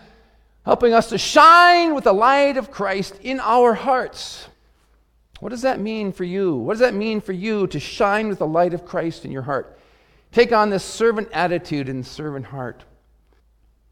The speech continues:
And, oh, let me remind you of one other thing. Yeah, I got time. I want to remind you of the commandment that Jesus shared with his disciples before he took his walk to the cross.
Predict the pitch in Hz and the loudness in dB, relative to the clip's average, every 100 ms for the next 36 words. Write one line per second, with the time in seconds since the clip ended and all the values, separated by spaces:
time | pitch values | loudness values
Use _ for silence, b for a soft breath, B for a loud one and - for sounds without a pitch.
0 | _ 180 190 226 294 294 262 254 240 247 | _ -4 0 2 2 2 0 0 2 0
1 | 226 208 214 208 175 170 160 120 98 b | -2 0 2 0 0 -4 -4 -6 -10 b
2 | b b b b b _ _ _ - 123 | b b b b b _ _ _ -14 -12
3 | - _ _ _ _ _ - 139 123 - | -12 _ _ _ _ _ -8 -6 -6 -8
4 | 117 - 104 _ _ _ _ _ _ _ | -12 -14 -16 _ _ _ _ _ _ _
5 | _ - 233 269 262 247 247 240 226 226 | _ -2 2 4 4 4 4 4 4 2
6 | 185 196 202 202 208 220 208 170 165 139 | 4 0 -2 -4 0 0 0 -4 -4 -6
7 | 151 185 151 170 - 180 151 139 165 151 | -4 -4 -4 -8 -2 0 0 -4 -6 -6
8 | 160 - 170 165 151 113 143 127 143 147 | -8 0 2 2 -2 -8 -10 -4 -2 -2
9 | 139 135 131 - b b b b b - | -4 -8 -12 -16 b b b b b -6
10 | 170 - 156 120 139 165 - 170 131 - | -6 -4 -8 -4 -2 -2 -4 -10 -10 -4
11 | 160 139 - - - - | 0 0 -2 -12 -18 -20